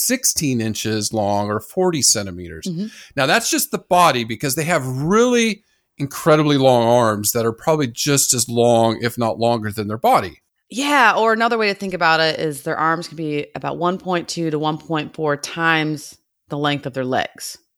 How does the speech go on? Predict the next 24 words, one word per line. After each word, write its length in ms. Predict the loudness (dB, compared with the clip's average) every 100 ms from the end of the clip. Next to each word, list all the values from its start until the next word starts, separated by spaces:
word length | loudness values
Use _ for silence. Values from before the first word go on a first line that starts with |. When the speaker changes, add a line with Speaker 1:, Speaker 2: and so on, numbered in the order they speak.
| _ _ _ -14
Speaker 2:
So 380 | -8 -6 -6 -2
really 260 | 0 0 -2
long. 300 | -4 -10 -4
Speaker 1:
Yeah. 200 | -4 -4 -8 _ _ _
Speaker 2:
And 600 | 0 2 2 2 0 0
Speaker 1:
They're 120 | 2 4
really 480 | 4 4 4 4
long. 280 | 2 2 4
Speaker 2:
Mm-hmm. 180 | 4 2 -2 _ _
And 600 | 0 4 4 2 0 -6 -12 _ _ _ _ _ _ -8
the 100 | -4
northern 500 | 0 2 2 2 0
white 240 | 0 0 -2
cheek 460 | -6 -6 -8 _ _ _ _ _ _ _ _ _ _ _ -20 _
actually 500 | 0 0 -2 -4 -4
has 400 | 0 0 0 -4 _ _ _ _ _ -14
long 600 | -4 4 6 6 2 -2 -2
arms 460 | 2 2 0 -4 -4
for 240 | -2 0
a 80 | -2
gibbon. 440 | 2 2 2 -6 -16 _ _ _ _ _ _ _ _ -8
So 400 | 0 0 0 -2
Speaker 1:
Mm-hmm. 340 | -2 0 0 -2 -8 _ -12
Mm-hmm. 220 | -8 -8